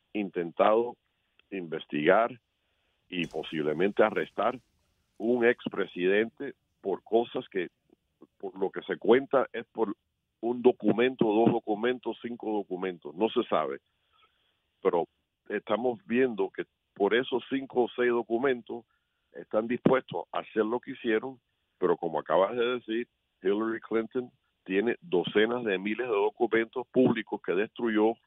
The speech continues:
en, en un, en un sistema de, de paralelo, digamos, del gobierno que tenía en su casa y no le hicieron nada. Es como que no le interesaba.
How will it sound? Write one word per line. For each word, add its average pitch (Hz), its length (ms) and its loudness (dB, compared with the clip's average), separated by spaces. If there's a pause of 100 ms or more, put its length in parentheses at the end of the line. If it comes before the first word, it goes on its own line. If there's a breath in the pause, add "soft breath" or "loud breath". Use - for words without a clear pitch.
(840)
en, 98 180 -8 (120)
en 95 240 -8
un, 117 340 0 (160)
en 90 160 -4
un 110 140 0
sistema 117 500 2
de, 85 440 0
de 78 680 -4
paralelo, 101 580 4
digamos, 87 460 -4 (140)
del 87 120 -6
gobierno 95 680 0 (340)
que 92 120 -2
tenía 95 460 -2
en 113 160 -4
su 120 180 -6
casa 92 480 -2 (840)
y 101 100 -6
no 104 120 0
le 120 80 0
hicieron 123 320 0
nada. 135 380 -2 (160)
Es - 180 -6
como 120 240 0
que - 80 -2
no 110 140 4
le 120 60 -2
interesaba. 107 760 0